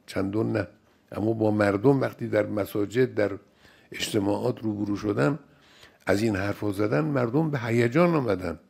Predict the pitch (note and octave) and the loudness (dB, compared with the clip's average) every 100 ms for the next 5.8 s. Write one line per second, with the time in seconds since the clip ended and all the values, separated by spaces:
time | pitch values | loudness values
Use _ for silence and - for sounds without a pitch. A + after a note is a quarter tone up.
0 | _ _ _ _ - _ _ _ _ G2+ | _ _ _ _ -20 _ _ _ _ -4
1 | A#2+ C3 C3+ C3+ B2 A2+ G#2+ _ _ _ | -2 2 2 2 0 -2 -2 _ _ _
2 | _ - A2 G2 G2+ - C3 C3 D3 - | _ -2 -2 0 -4 0 0 0 -4 -16
3 | _ _ _ _ _ _ _ _ _ _ | _ _ _ _ _ _ _ _ _ _
4 | _ _ _ _ - - G#2+ G#2 A2 A2 | _ _ _ _ -2 -2 -2 -4 -2 0
5 | A#2 A#2 G#2 F#2+ G2+ G#2+ A2+ | 0 0 0 0 0 0 0